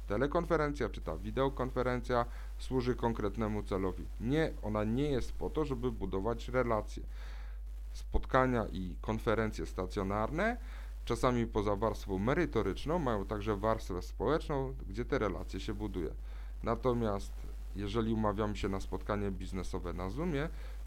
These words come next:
to to spotkanie biznesowe będzie tylko i wyłącznie dotyczyło kwestii biznesowych. Także według mnie uprzedzenie numer pięć również nie jest prawdziwe. I ostatnie uprzedzenie, czyli że praca zdalna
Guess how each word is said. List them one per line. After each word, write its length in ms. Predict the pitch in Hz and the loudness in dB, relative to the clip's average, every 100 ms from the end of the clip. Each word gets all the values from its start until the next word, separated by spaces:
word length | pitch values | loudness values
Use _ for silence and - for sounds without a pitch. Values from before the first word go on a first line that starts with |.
| - | -6
to 120 | 80 | -6
to 180 | - 151 | -2 -2
spotkanie 460 | - 127 127 123 | -2 -2 0 2
biznesowe 640 | 117 107 104 98 110 101 95 | 0 -2 -2 -2 -2 0 0
będzie 480 | 98 135 123 113 | 2 2 2 0
tylko 380 | 98 - 131 - | 0 0 0 0
i 80 | 107 | 0
wyłącznie 680 | 95 101 110 107 - 104 98 - - - - - | 0 0 0 0 -2 -2 -2 -4 -8 -8 -4 0
dotyczyło 520 | 143 113 - 98 101 | 0 0 0 2 2
kwestii 500 | - 82 - 85 87 - | -2 -4 -4 -6 -6 -6
biznesowych. 680 | 95 90 92 87 85 - - - - - | -6 -2 -2 -2 -4 -6 -8 -8 -8 -4
Także 480 | 190 175 160 147 139 | -2 2 6 6 4
według 340 | 117 120 117 120 | 0 0 0 0
mnie 160 | 113 | 0
uprzedzenie 560 | 107 - - 98 104 95 | 0 -2 -2 0 0 0
numer 260 | 95 87 | 0 -2
pięć 320 | - 127 117 - - - - | -2 -2 -2 -6 -8 -8 0
również 480 | 123 165 147 123 - | 4 4 4 2 0
nie 80 | 85 | -2
jest 200 | 92 90 | -2 -2
prawdziwe. 480 | - 92 - - - - - - - - - - - - - - - - - - | -2 -2 -4 -6 -6 -8 -8 -8 -8 -8 -8 -8 -8 -8 -8 -8 -8 -8 -8 0
I 80 | 175 | 6
ostatnie 460 | 165 185 165 165 139 | 6 6 4 4 2
uprzedzenie, 600 | - 117 135 139 135 117 | 4 4 6 6 4 2
czyli 300 | - 101 101 | 0 -2 -2
że 180 | 98 | -2
praca 640 | 90 135 139 135 - 113 95 85 | 2 8 8 8 6 4 4 -2
zdalna 680 | 95 104 131 127 123 113 110 | -2 4 6 6 4 2 0